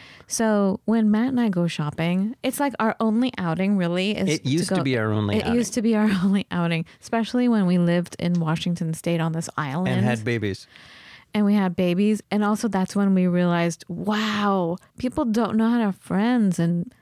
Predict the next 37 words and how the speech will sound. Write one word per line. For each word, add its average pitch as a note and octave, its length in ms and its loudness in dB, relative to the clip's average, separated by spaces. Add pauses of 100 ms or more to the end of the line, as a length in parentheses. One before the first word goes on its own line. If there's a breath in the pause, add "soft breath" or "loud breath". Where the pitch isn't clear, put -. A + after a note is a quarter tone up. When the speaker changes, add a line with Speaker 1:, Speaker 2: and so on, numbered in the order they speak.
Speaker 2:
Mm-hmm. C3 300 2
Speaker 1:
there A3+ 100 2
was, A3 200 0
like, G3+ 140 -4
we A3+ 140 2
were A3+ 140 2
so A#3 680 0
alone A3+ 480 0
and C#4 140 2
we're G#3 100 2
like, G3+ 120 0
"What's A#3+ 200 -4
wrong F4 220 -2
with F4+ 120 -2
us? G#3+ 140 -2
We G#3+ 100 2
never G#3 260 2
had A#3 200 0
problems G3 360 0
before." G#3 760 0 (680 soft breath)
So C4+ 460 0 (400 loud breath)
anyway, F#3 600 4
our A3 180 0
outings B3+ 440 0
were G#3 140 2
at G3 120 -2
the F#3 120 -2
store F3 680 -2
because F#3 480 -2
we F#3 480 0
were F#3 240 0
new G3+ 300 2
parents, G#3+ 520 0
we G3 100 2
had F3+ 220 0
babies, F3+ 600 0
and F3 400 -2